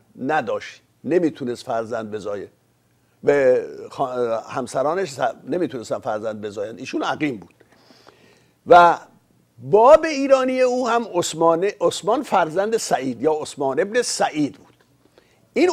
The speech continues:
عثمان ابن سعید بعد از اینکه امام حسن عسکری درگذشت، اینجا رو دقت کنید، دو جریان پیش اومد.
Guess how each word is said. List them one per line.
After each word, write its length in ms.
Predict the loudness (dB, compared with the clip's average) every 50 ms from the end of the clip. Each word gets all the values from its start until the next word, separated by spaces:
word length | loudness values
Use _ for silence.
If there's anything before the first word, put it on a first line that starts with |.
| 2 0
عثمان 320 | 0 0 -2 -2 0 2
ابن 200 | 2 0 0 -2
سعید 580 | -2 2 2 2 2 2 0 -4 -6 -8 -4 0
بعد 340 | 0 2 2 2 0 0
از 160 | -2 -4 -4 -6
اینکه 280 | -8 -6 -6 -6 -4
امام 220 | -4 -4 -6 -8 -10
حسن 300 | -12 -10 -8 -8 -8 -6
عسکری 500 | -8 -8 -10 -10 -12 -12 -12 -12 -12 -8
درگذشت، 880 | -8 -8 -8 -8 -8 -10 -10 -6 -2 0 2 2 2 0 -2 -4 -8 -18 _ _ _ _ _ _ _ -20 _ _ _ _ _ _ _ _ _ _ _ _ _ _ _ _ _ _ _ _ _ _ _ _ _ _ _ _ _ _ _ _ _
اینجا 240 | -6 -6 -4 -2 -2
رو 80 | -2 -2
دقت 380 | -2 -4 -6 -6 -10 -14 -16
کنید، 260 | -18 -20 -20 -20 _ _ _ _ _ _ _ _ _ _ _ _ _ _ _ _ _ _ _ _
دو 260 | 4 6 6 6 4 0 -20 -6
جریان 540 | 0 2 2 2 2 0 -2 0 -2 -2 -4
پیش 320 | -4 -6 -6 -6 -6 -8
اومد. 240 | -10 -14 -16 -20 -20